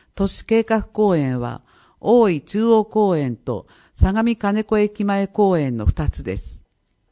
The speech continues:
今後はいつも遊ぶ公園について、この公園はどういった経緯で作られたのかを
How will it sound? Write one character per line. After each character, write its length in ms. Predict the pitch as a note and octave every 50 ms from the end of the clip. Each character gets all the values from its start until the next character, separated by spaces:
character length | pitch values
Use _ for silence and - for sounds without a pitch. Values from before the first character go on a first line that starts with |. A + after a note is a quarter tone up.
| _ _ _ _ _ _ _ _
今 300 | - G3 G#3 G#3+ G#3+ G#3
後 140 | G3+ F#3+ F#3
は 240 | F3 E3 - - - - - - _
い 100 | G#3 A#3+
つ 140 | - - G#3+
も 120 | F3+ D3
遊 160 | D3 - -
ぶ 140 | G#3+ G#3 G#3+
公 300 | G#3+ - G#3 G3+ G3+ G3+
園 140 | G3 G3 F#3+
に 100 | F#3 F3+
つ 180 | F3+ - F#3 E3+
い 100 | C#3+ B2
て、 300 | - - A2+ F#2+ - - _ _ _ _ _ -
こ 140 | _ - G3
の 140 | G#3+ A#3 A#3
公 260 | A3+ - G#3 G#3+ G#3
園 240 | G#3 G3+ G3 F#3 F#3
は 220 | F3 E3+ C3 - F#2
ど 220 | C#3+ G3+ B3+ C#4+
う 80 | C#4 B3+
い 40 | F#3+
っ 20 |
た 200 | - - D#3+ D#3+
経 220 | - - A3+ A3+
緯 100 | G#3 F3+
で 140 | D3+ C#3 C3+
作 180 | - - - G3+
ら 120 | G3+ G#3
れ 100 | F#3+ F3
た 160 | - D3+ C3+
の 100 | B2+ A#2+
か 180 | - - A#2+ A2
を 140 | F#2 E2